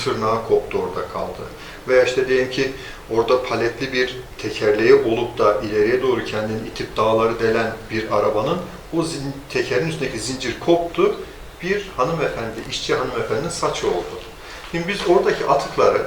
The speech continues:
aslında atık olarak aldık, değerlendirdik ve geride hiçbir şey bırakmadık. Yani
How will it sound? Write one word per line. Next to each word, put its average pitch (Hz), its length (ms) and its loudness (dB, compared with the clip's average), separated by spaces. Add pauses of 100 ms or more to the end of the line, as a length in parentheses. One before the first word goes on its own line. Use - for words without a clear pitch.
(100)
aslında 143 600 2 (500)
atık - 320 -4
olarak 135 320 6 (560)
aldık, 156 480 4
değerlendirdik 160 840 2 (200)
ve 143 60 2
geride 160 420 2
hiçbir - 240 -8
şey - 200 -2
bırakmadık. 101 480 -2
Yani 147 280 6